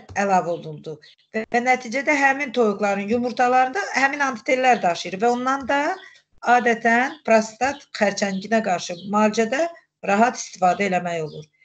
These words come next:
İki min beşinci ildə İngiltərədə görürsüz, Amerika şirkəti Russell İnstitutu ilə birlikdə dəri xərçənginin bir növü olan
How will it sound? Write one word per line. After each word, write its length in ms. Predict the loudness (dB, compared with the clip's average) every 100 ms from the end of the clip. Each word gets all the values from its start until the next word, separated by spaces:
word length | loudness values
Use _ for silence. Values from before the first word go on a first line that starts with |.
| _ _ -14
İki 220 | -6 -4
min 200 | -2 0
beşinci 420 | 2 0 -2 -4
ildə 260 | -2 2 4 2 -4 _ _ _
İngiltərədə 760 | -4 0 2 2 6 6 6 4 4
görürsüz, 540 | 4 4 0 -8 -14 -18 _ _ 0
Amerika 500 | 2 4 2 4 2
şirkəti 800 | 2 0 2 2 2 0 -2 0 -2 -8 _ _ _ _ -20 _ _ _ _ -8
Russell 600 | 2 2 2 0 0 -2
İnstitutu 540 | -2 -2 -2 -6 -4 0
ilə 180 | 2 2
birlikdə 540 | 0 0 -4 2 6 6 6 2 -8 _ _ _ -20 _ _ _ _ 4
dəri 240 | 6 4 2
xərçənginin 800 | 2 2 0 -2 -2 -6 -6 -4
bir 200 | -4 -2
növü 180 | -2
olan 360 | -2 -2 -2 -2